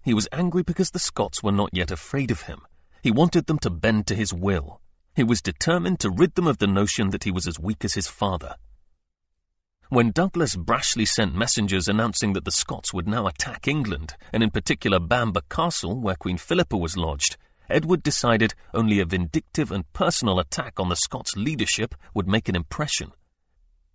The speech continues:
He ordered a particularly high gallows to be erected outside the gates of the town, and then, when it stood there, defying the Scots, he dragged out young Thomas Seaton, the last and youngest of the Seaton sons, and hanged him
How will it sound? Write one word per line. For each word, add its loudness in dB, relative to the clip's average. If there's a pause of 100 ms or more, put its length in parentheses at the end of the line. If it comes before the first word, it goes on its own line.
He 4
ordered 4
a 2
particularly -2
high 0
gallows 0
to -2
be 2
erected 0
outside 0
the -2
gates -6
of -6
the -8
town, -2 (500)
and 2
then, 6 (160)
when 4
it -2
stood 2
there, 0 (140)
defying 4
the 2
Scots, -2 (120)
he 0
dragged 2
out -2
young 2
Thomas 0
Seaton, -4 (240)
the 4
last 2
and 0
youngest 0
of -2
the -4
Seaton -4
sons, 0 (200)
and 0
hanged -4
him 0